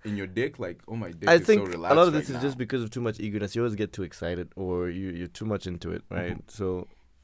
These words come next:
Speaker 2: if you actually
Speaker 1: Post-nut clarity is a type of
Speaker 2: No, let's,
Speaker 1: aftertaste if
Speaker 2: before
Speaker 1: you
Speaker 2: we get
Speaker 1: think
Speaker 2: to the
Speaker 1: about it.
Speaker 2: post-nut clarity, if you think about it, like, if you're going down on a woman, for example,
Speaker 1: Mm-hmm.
Speaker 2: what if you made it such an experience, like, it's like a wine tasting?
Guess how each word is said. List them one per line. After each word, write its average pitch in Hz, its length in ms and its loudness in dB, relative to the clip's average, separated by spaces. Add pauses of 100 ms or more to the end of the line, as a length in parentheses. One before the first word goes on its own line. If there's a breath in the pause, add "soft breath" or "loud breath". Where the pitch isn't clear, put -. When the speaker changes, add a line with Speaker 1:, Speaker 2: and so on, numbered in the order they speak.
Speaker 2:
if 139 160 2
you 151 140 4
actually 175 180 4
Speaker 1:
Post-nut 156 280 2
clarity 107 380 -2
is 82 60 -8
a 82 60 -6
type 90 220 -6
of 82 80 -8
Speaker 2:
No, 78 100 -6
let's, - 140 4 (200)
Speaker 1:
aftertaste - 40 -8
if - 120 -10
Speaker 2:
before - 140 -8
Speaker 1:
you 285 60 -8
Speaker 2:
we 190 40 -6
get - 40 -8
Speaker 1:
think 208 100 -6
Speaker 2:
to 143 60 -8
the 139 80 -6
Speaker 1:
about 147 80 -10
it. - 40 -2
Speaker 2:
post-nut 123 280 -6
clarity, 110 360 -6
if 92 60 -12
you 107 60 -10
think 139 200 -4
about 85 240 -6
it, 85 80 -14
like, 92 160 -8
if - 80 -16
you're 101 80 -4
going 110 240 -2
down 85 200 -4
on 73 100 -8
a 71 40 -10
woman, 78 200 -8
for - 120 -18
example, 78 540 -10
Speaker 1:
Mm-hmm. 101 160 -8 (100)
Speaker 2:
what 170 120 0
if 202 100 -4
you 143 80 -4
made 131 240 4
it 120 120 -2
such 113 180 -4
an 92 60 -6
experience, 104 440 2
like, 95 160 -2
it's - 120 -16
like 90 120 -8
a 92 60 -6
wine 104 240 -2
tasting? - 400 -14